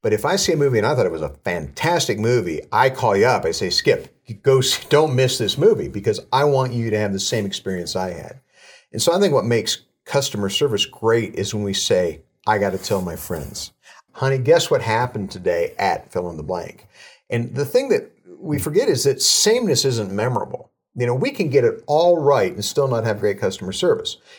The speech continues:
Getting it all right keeps you from having bad customer service. It doesn't help you achieve great customer service.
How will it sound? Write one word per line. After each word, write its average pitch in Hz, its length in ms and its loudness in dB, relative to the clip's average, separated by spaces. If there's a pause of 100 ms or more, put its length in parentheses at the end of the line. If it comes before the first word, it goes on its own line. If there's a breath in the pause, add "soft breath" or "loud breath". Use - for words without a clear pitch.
(140 loud breath)
Getting 220 280 4
it 156 80 4
all 147 140 8
right 147 220 4
keeps 135 260 -4
you 117 40 -4
from 113 140 -6
having 95 280 -4
bad 156 380 0
customer 73 400 -6
service. - 600 -10 (100)
It 107 100 -2
doesn't 110 460 0
help - 320 -4
you 90 240 -6 (220)
achieve 92 420 -10
great 87 240 -2
customer 76 380 -12
service. - 420 -10